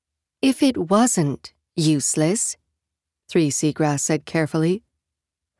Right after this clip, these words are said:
"what would you do with it?" "I wouldn't do anything. I'm not a neurosurgeon, or an explanatel of any kind.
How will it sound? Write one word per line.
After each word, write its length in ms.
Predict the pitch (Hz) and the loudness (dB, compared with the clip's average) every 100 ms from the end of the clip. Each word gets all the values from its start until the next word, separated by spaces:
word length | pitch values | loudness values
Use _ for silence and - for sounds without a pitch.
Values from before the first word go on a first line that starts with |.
| _ _ - | _ _ 0
"what 300 | 302 339 - | 2 2 0
would 160 | 294 | 2
you 140 | 262 233 | 2 2
do 260 | - 285 | 4 4
with 220 | 269 165 160 | 4 2 0
it?" 260 | 147 - _ _ _ _ _ _ _ _ _ _ _ _ _ - | -2 -6 _ _ _ _ _ _ _ _ _ _ _ _ _ -2
"I 400 | 156 180 165 123 | 2 4 2 0
wouldn't 320 | 165 175 165 170 | 0 0 2 2
do 100 | 165 | 2
anything. 520 | 233 254 139 135 - _ _ _ _ - | 2 0 -2 -4 -8 _ _ _ _ 0
I'm 140 | 233 269 | 4 6
not 160 | 269 | 4
a 40 | 214 | 4
neurosurgeon, 840 | 214 247 165 - 165 151 160 151 _ _ _ _ _ | 6 4 2 2 0 0 0 -2 _ _ _ _ _
or 220 | 226 214 151 | 4 6 6
an 100 | 151 | 2
explanatel 640 | - - 170 175 180 160 | -2 0 2 2 2 2
of 80 | 160 | 2
any 160 | 180 165 | 2 0
kind. 520 | 190 208 175 143 | 0 2 2 0